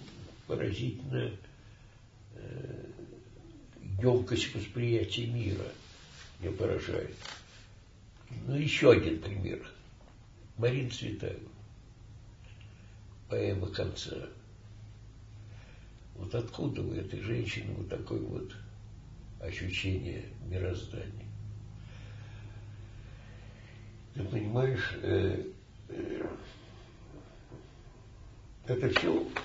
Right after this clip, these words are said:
всё, казалось бы, очень интересные вопросы. Я не могу на них полностью ответить, скорее на ощущении. Вот.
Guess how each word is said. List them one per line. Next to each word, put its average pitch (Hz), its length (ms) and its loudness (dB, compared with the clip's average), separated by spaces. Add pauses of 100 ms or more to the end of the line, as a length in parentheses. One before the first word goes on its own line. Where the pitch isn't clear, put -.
(120)
всё, - 360 6 (260)
казалось 82 440 10
бы, - 460 12
очень 123 240 10
интересные - 1400 10 (480)
вопросы. 117 640 12
Я 113 160 10
не 110 180 4
могу 123 380 6 (680)
на 53 80 4
них 65 300 2
полностью 60 440 2
ответить, - 580 0 (540)
скорее 131 560 6 (200)
на 123 160 6
ощущении. - 920 2 (720)
Вот. - 460 2